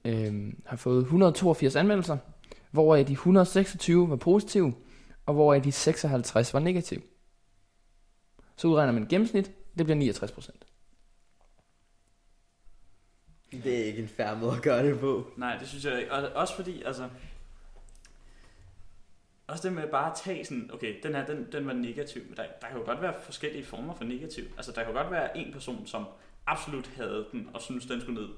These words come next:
Speaker 3: på nul procent. Og så kan der også være en person, som nydt den, må, men måske synes, den var en smule for lang, og derfor gav den en smule kritik, eller synes, der var nogle ting, der godt kunne have været bedre.
Speaker 2: Ja.
Speaker 3: Og, men,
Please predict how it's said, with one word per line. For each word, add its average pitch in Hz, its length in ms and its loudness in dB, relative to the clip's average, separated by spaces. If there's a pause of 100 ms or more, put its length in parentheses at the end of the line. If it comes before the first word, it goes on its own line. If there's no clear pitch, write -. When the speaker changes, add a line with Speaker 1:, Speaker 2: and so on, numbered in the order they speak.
Speaker 3:
på 107 260 -8
nul 101 200 -10
procent. - 320 -14 (440)
Og - 80 -18
så 147 80 -6
kan 196 100 -2
der 175 60 -4
også 117 180 -4
være 196 100 -2
en 139 60 -8
person, 123 360 -10
som 110 280 -8 (540)
nydt 135 360 -12
den, 190 300 -6
må, 143 120 -6
men 123 460 -8
måske 123 300 -8
synes, 120 240 -10
den 113 180 -8
var 110 200 -2
en 113 80 -10
smule 123 280 -8
for 123 120 -10
lang, 110 280 -10
og 107 80 -16
derfor 107 220 -12
gav 110 180 -10
den - 80 -12
en 110 120 -12
smule 113 240 -14
kritik, - 580 -18
eller 107 220 -10 (320)
synes, 131 160 -12
der 135 80 -8
var 120 100 -8
nogle 123 160 -6
ting, 120 140 -10
der 113 60 -12
godt 113 160 -10
kunne 131 120 -8
have 113 80 -10
været 104 140 -10
bedre. 107 300 -10 (260)
Speaker 2:
Ja. 101 120 -14 (160)
Speaker 3:
Og, 120 160 -4
men, 120 120 -6